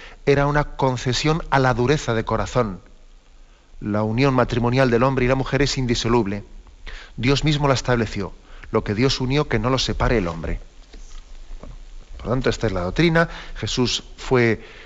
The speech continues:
contundente manifestándose en contra del, contra del divorcio, diciendo que eso era cont-, que el divorcio es contrario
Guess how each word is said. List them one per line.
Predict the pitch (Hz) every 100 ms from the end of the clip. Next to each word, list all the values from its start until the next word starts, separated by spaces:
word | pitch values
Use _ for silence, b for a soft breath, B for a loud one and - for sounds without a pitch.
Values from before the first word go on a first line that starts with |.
| B
contundente | - 110 107 107 147 139 120 110 101 B B B -
manifestándose | 110 113 113 110 127 123 117
en | 107
contra | 123 120 110
del, | 110 104 101 -
contra | 117 110 110
del | 110 104
divorcio, | 107 165 160 160
diciendo | 131 123 117 110
que |
eso | 117 120
era | 110 -
cont-, | 120 110 98 -
que | -
el | 113
divorcio | 110 120 110 120
es | -
contrario | 113 104 85 165 131 92